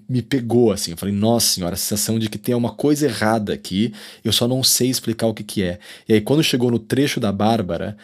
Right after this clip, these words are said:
foi que eu falei, "Tá, esse jogo é incrível." Porque até então era esse jogo, tipo, bacana que eu tava descobrindo. Quando chegou na Bárbara,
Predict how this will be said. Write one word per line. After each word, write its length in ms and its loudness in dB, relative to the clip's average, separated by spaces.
foi 220 2
que 60 -6
eu 40 -6
falei, 220 0
"Tá, 180 -2
esse 140 -6
jogo 160 0
é 20 -2
incrível." 580 -8
Porque 140 -8
até 100 0
então 300 2
era 140 6
esse 200 0
jogo, 300 2
tipo, 180 -6
bacana 380 2
que 60 -4
eu 20 -14
tava 160 -2
descobrindo. 640 -6
Quando 160 -2
chegou 320 0
na 100 2
Bárbara, 540 2